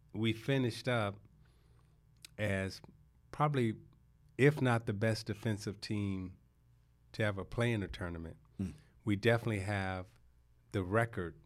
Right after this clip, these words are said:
Speaker 1: for the most double-digit wins in a tournament. That's how good we had become defensively.
Speaker 2: Hmm.
Speaker 1: So when I, when you talk about me as a player,
Speaker 2: Mm-hmm.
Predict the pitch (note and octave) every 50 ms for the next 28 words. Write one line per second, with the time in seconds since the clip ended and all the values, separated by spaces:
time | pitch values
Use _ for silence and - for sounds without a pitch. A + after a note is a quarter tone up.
0 | - - - - - - - - - - G#2 G2 F#2+ F#2 F2 F2 E2+ F#2 - -
1 | - _ _ _ _ _ _ - G#2 F#2+ G2+ G#2 G#2+ G#2 G2+ - G2+ F#2+ G#2 G2+
2 | G2 F#2+ F#2 F2+ F#2 G2+ G2 - - F#2 - - - F#2 G#2 A2 A#2+ A2+ G#2+ F#2+
3 | F2 E2+ E2 D#2+ - - - - - G2 F#2 E2+ D#2+ - - - F#2 F2 E2+ E2
4 | E2 E2 - - - _ _ - - _ - - - G#2 - - G2 F#2 F2+ F2+
5 | F#2+ G2+ G2+ G2 E2+ F2+ F#2 F2+ F2 F#2 F2 E2 E2 E2+ - - F#2+ F2 E2 E2+
6 | E2 - - F#2 E2 - - - - - - - C3 B2+ A2 F#2+ A2+ - - -
7 | - - _ - - - B2 A#2 A#2 A#2 A#2+ B2+ C#3 C#3+ C#3+ C#3+ - - - -
8 | - - - - - - A2+ A#2 A#2+ C3+ D#3 - D#3+ D3+ D3 D3+ C3 B2+ A2+ A2+
9 | A2 A2+ A#2 A#2+ A#2 A2+ A2 G#2+ G2+ G#2+ F#2+ - - - C3 B2+ A#2+ G#2 F#2 F2
10 | E2+ E2+ F#2 F#2+ G#2+ A#2